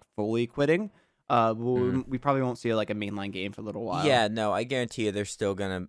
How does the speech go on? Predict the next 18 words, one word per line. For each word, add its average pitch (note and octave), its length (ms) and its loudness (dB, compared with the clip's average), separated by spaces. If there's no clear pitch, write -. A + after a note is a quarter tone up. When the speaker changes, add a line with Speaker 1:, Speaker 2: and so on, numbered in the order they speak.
Speaker 2:
uh, F#2 160 -4
be - 140 -12
Speaker 1:
Oh, C#3+ 100 8
yeah, A2+ 300 4
they're D#3 120 4
Speaker 2:
fucking, F3 80 4
Speaker 1:
gonna C#3+ 120 4
Speaker 2:
like, C3 80 4
Speaker 1:
milk C3+ 180 8
Speaker 2:
Foxy A#2+ 40 2
Speaker 1:
that. G2+ 300 2
Speaker 2:
plushies G2+ 600 2
and, F#2+ 180 0
like, F#2 180 0
Hot F2+ 280 0
Topic - 460 -10
Speaker 1:
Yeah, C3+ 60 2
Speaker 2:
and C#3 40 4